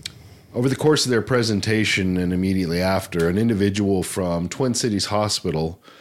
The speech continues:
uh, part of the H C A Healthcare Network, uh, got up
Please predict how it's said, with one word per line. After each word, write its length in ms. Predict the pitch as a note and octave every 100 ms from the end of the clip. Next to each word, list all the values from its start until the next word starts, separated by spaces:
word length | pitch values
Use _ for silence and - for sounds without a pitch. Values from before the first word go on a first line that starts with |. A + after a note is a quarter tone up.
| - - -
uh, 140 | E2+
part 240 | - G2+
of 80 | F#2
the 100 | F2
H 280 | D2+ G#2 -
C 180 | A2 G2
A 300 | F#2 F#2 D#2+
Healthcare 440 | G2 G2 - F2
Network, 600 | E2 D#2 D2 E2 - - _ - - _ _
uh, 220 | C#2+ D2
got 320 | D2+ G2+ G2 G2
up 280 | G2 F#2+